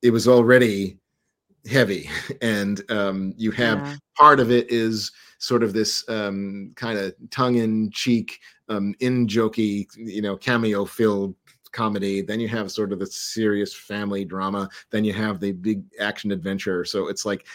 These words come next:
Speaker 1: to actually make it a musical, it just would have been, you know, crushed under its own weight. So
Speaker 2: Overwhelming.
Speaker 1: I, I think he
Speaker 2: <laughs>
Speaker 1: just saw that, you know,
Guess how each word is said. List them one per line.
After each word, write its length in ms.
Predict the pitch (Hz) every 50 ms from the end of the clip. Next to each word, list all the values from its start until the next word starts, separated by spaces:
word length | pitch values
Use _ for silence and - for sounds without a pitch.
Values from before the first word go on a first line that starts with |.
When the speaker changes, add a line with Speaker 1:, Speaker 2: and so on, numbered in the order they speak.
| - -
Speaker 1:
to 100 | - 117
actually 300 | 117 120 - - 131 123
make 220 | 117 117 120 120
it 80 | 120 107
a 40 | 95
musical, 800 | 80 76 82 92 104 110 131 131 143 143 147 147 143 135 139 _ - - - _ _ _ _ _ _ -
it 180 | 151 147 143 -
just 240 | - 160 151 - -
would 120 | 113 107
have 220 | 101 95 82 82
been, 400 | 82 104 101 95 95 92 90 95 - -
you 160 | 117 110 98
know, 80 | 90 82
crushed 380 | - - 117 104 92 - -
under 220 | 98 92 87 85 87
its 120 | 85 - 95
own 160 | 90 87 85
weight. 100 | 82 82 -
So 20 |
Speaker 2:
Overwhelming. 640 | 139 135 180 175 160 165 165 160 156 151 143 135 123 151
Speaker 1:
I, 280 | 147 - _ - -
I 40 | 175
think 240 | 165 - - 247 -
he 120 | - 156
Speaker 2:
<laughs> 0 |
Speaker 1:
just 280 | 131 - 113 - - - -
saw 300 | 101 98 95 92 87 85
that, 240 | 90 92 90 85 - -
you 100 | 107 104
know, 340 | 101 95 92 87 87 82